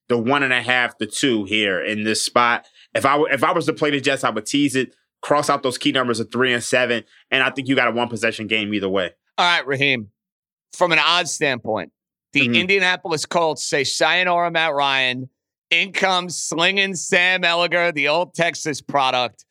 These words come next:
Speaker 2: Does this make you more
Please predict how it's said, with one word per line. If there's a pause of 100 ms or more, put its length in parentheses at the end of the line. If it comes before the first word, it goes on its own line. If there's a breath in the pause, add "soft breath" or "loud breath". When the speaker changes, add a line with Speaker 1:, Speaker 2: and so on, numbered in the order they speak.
(600)
Speaker 2:
Does
this
make
you (220)
more